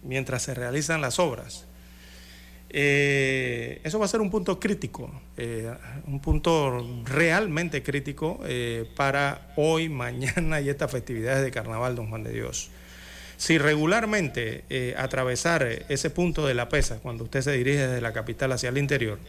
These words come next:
eh, regularmente en un día común y corriente le está tomando usted de una hora a una hora y media.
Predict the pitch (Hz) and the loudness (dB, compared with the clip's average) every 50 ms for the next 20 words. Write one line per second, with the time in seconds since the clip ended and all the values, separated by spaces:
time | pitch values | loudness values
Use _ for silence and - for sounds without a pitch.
0 | - - - - - - - - - - - - - - - 151 135 135 131 127 | -18 -20 -20 -20 -20 -20 -20 -20 -20 -20 -20 -20 -18 -8 -2 0 2 4 4 4
1 | 127 127 127 131 131 135 139 143 151 151 147 151 151 156 156 160 151 160 160 156 | 2 0 2 0 2 2 4 4 4 4 4 4 2 2 2 2 2 2 2 2
2 | 151 156 156 156 151 - 147 147 156 151 143 - 151 143 147 151 147 143 147 160 | 2 2 2 2 2 0 -2 0 0 0 0 0 0 2 2 0 0 0 -2 -2
3 | 160 156 143 127 - - 143 135 - 135 139 143 139 139 135 139 - 147 139 127 | -2 -2 -2 -2 -2 -2 -2 -2 0 0 0 2 2 0 0 0 -2 -4 -2 0
4 | 135 135 135 147 175 165 156 151 147 147 143 143 156 - - - - 127 135 147 | 0 0 2 2 2 2 4 4 4 4 4 4 2 0 -4 -6 -4 0 0 2
5 | 151 156 160 147 143 139 135 117 117 117 107 110 113 117 127 - | 2 4 4 4 4 4 2 2 2 0 -2 -2 -2 -4 -4 -6